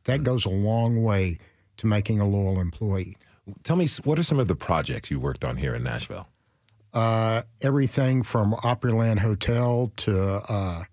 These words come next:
Speaker 1: the Holston House. Uh, we've got the, um, uh, Tempo that's going up, uh, worked on Lowe's Vanderbilt Plaza. Uh, a variety. I think, uh, the firm's done well over seven or eight thousand guest rooms.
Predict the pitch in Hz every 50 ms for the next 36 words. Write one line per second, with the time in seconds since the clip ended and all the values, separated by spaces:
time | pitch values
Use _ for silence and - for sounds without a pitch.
0 | _ _ _ _ _ _ _ _ - 95 - - 127 127 113 - - 131 120 98
1 | 101 120 117 120 120 120 110 - 139 151 - 110 92 92 95 92 98 101 95 85
2 | 98 107 101 101 98 101 - - - 104 98 101 101 101 98 98 98 92 90 87
3 | 85 - _ _ _ _ - - _ _ _ _ _ _ _ _ _ - - 98
4 | 90 85 80 80 - - - _ _ _ _ - - - 131 113 - 135 131 127
5 | 123 127 - - - - 123 117 117 113 113 113 113 117 117 113 - - - 110
6 | 95 87 90 87 82 80 80 - - 139 104 110 107 - 113 104 98 101 113 113
7 | 107 98 - 113 107 104 92 101 107 - - - 120 113 120 120 113 - - 113
8 | 107 101 - - - - _ _ _ _ _ _ - - 95 92 90 87 - -
9 | _ _ _ _ _ _ _ _ _ _ _ _ _ _ _ _ - _ _ -
10 | 139 117 117 131 123 123 120 113 101 95 92 90 87 95 98 - 135 123 104 -
11 | - - 120 110 104 104 101 98 98 95 95 90 - _ _ _ _ _ _ _
12 | _ _ _ _ _ - - 104 - - 139 139 135 135 131 117 104 - - 120
13 | 113 110 107 104 110 117 117 120 120 117 104 113 107 90 - - - - - -
14 | 127 120 123 120 113 113 113 123 - - - 113 107 107 107 104 101 - 104 95
15 | 98 90 101 107 101 - - - 127 117 120 120 117 110 - -